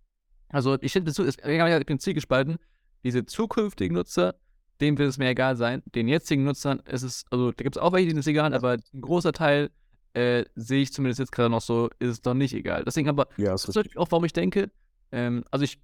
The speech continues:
Speaker 1: glaube auch, dass Ethereum jetzt, jetzt nicht so schnell, äh, entthront werden wird, aber ich mir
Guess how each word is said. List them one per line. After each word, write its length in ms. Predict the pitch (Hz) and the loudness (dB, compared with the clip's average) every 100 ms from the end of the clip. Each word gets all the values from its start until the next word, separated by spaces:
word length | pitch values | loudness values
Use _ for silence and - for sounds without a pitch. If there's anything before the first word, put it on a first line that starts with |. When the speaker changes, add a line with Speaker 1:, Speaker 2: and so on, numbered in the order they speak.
| _ - | _ 2
Speaker 1:
glaube 300 | 127 135 104 | 4 4 2
auch, 120 | 180 | -2
dass 140 | 143 | -8
Ethereum 380 | 131 - 147 143 | -8 -2 0 2
jetzt, 180 | 113 - | -2 -4
jetzt 260 | 82 - | -8 -4
nicht 140 | - - | -4 -2
so 60 | |
schnell, 300 | 117 113 110 | -2 0 0
äh, 220 | - 101 - | -2 -6 -6
entthront 400 | 107 - 151 139 | -6 -2 0 2
werden 200 | 107 98 | 0 2
wird, 200 | 117 - - | -2 -2 -4
aber 440 | 110 147 185 - | 0 2 0 -2
ich 140 | 147 | -2
mir 240 | 147 135 | -2 -2